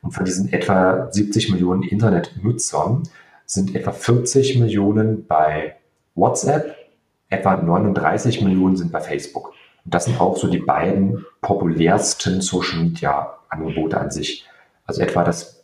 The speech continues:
die Hälfte der deutschen Gesamtbevölkerung ist entweder bei WhatsApp oder bei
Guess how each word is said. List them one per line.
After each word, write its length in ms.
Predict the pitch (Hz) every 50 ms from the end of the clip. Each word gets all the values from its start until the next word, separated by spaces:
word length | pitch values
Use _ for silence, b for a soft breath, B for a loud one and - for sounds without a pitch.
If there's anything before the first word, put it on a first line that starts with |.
| _ _ -
die 100 | 85 -
Hälfte 380 | - 107 120 120 - - 113
der 80 | 101 -
deutschen 360 | - 90 92 - - - 92
Gesamtbevölkerung 1120 | 85 - 98 98 95 - - - 90 90 92 92 92 - - 90 92 92 95 95 - -
ist 280 | 90 85 - - - -
entweder 240 | 87 85 90 - -
bei 340 | - 80 78 80 80 82 - -
WhatsApp 520 | 92 92 92 - 98 95 95 - - -
oder 320 | 80 80 80 80 80 78 -
bei 280 | 76 76 76 76 76